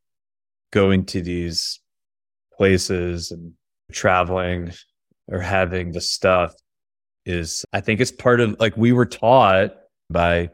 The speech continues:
you know, society or our culture that once you hit these milestones that you would be happy, right? Like the,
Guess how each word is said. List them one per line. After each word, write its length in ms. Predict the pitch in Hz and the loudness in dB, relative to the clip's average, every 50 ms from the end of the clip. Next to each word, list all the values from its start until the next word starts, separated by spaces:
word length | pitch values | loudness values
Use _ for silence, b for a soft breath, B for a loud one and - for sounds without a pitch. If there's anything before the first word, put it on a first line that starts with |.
| _ | _
you 120 | - 92 85 | -20 -20 -20
know, 80 | 85 85 _ _ _ _ | -20 -20 _ _ _ _
society 800 | - - - 95 90 - - 82 85 90 95 95 87 95 92 92 | -16 -14 -12 -12 -12 -6 -4 -2 0 0 0 0 -2 -2 -4 -2
or 100 | 92 87 | -2 -2
our 160 | 85 82 85 85 | -4 -4 -6 -6
culture 480 | - - - 127 127 - - 92 87 | -8 -6 -4 -4 -4 -2 -4 -4 -4
that 240 | 82 85 85 87 85 - - | -2 -4 -4 -6 -8 -10 -10
once 420 | 104 104 98 101 104 98 - - | -6 -4 -2 -2 -2 -2 -4 -2
you 600 | 110 107 104 104 104 98 98 95 95 95 95 - _ _ _ _ _ _ _ _ _ _ _ _ | 0 2 4 4 4 2 2 0 0 -2 -6 -10 _ _ _ _ _ _ _ _ _ _ _ _
hit 240 | - - 107 104 - | -8 -6 -6 -4 -2
these 220 | 104 101 95 98 | -2 -2 -2 -2
milestones 1000 | 101 92 95 107 113 110 101 - - - 90 85 85 85 85 85 90 95 95 - | -2 0 2 2 2 0 -2 -4 -8 -8 -8 -8 -8 -10 -12 -12 -10 -10 -10 -8
that 140 | - 78 78 | -10 -10 -10
you 120 | 87 90 | -10 -12
would 100 | 90 90 | -12 -8
be 100 | 92 101 | -6 -6
happy, 420 | 92 90 98 104 110 - - 78 73 | -4 -2 -2 -2 -2 -2 -6 -8 -8
right? 280 | 73 78 80 95 - | -6 -4 -2 -2 0
Like 300 | - 90 87 87 85 - _ _ _ _ _ _ _ _ _ _ _ _ _ _ _ | 0 0 0 0 -2 -8 _ _ _ _ _ _ _ _ _ _ _ _ _ _ _
the, 480 | - 90 87 87 87 87 87 85 85 | -2 -2 -2 -4 -6 -6 -6 -8 -8